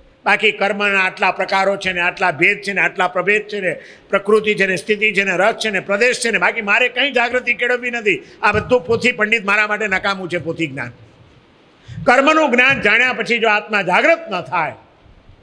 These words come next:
યોગ્ય પુરુષાર્થ ન કરે, ભાવોમાં પરિવર્તન ન લાવે,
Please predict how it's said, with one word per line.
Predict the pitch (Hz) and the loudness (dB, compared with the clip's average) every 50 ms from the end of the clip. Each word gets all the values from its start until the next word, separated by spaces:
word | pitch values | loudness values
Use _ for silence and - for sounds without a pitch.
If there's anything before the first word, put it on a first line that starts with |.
| _ _ _ _ _ _ _ _ _ _ _ _ _ _ _ _ _ _ - | _ _ _ _ _ _ _ _ _ _ _ _ _ _ _ _ _ _ -8
યોગ્ય | 214 277 330 294 240 311 339 | -4 -4 -4 -2 -2 -2 -2
પુરુષાર્થ | 320 330 262 247 247 - 262 277 302 330 330 - - 285 | -2 -2 -2 -2 -2 0 0 2 2 2 0 -2 -2 -2
ન | 269 262 269 | -2 -2 -2
કરે, | 262 240 233 240 233 196 147 127 - - - - - - - _ _ _ _ _ _ _ _ - 147 | 0 0 0 2 0 0 -2 -6 -12 -18 -20 -20 -20 -20 -20 _ _ _ _ _ _ _ _ -8 -2
ભાવોમાં | 143 165 180 233 277 302 330 359 370 370 359 330 - | 0 2 4 6 6 6 6 4 4 4 2 2 2
પરિવર્તન | 277 285 311 330 349 339 330 330 403 392 381 349 | 2 2 4 4 2 2 2 2 0 0 2 0
ન | 311 294 285 | 0 2 2
લાવે, | 269 240 226 226 240 240 226 190 151 147 | 2 2 2 2 2 2 0 0 -2 -6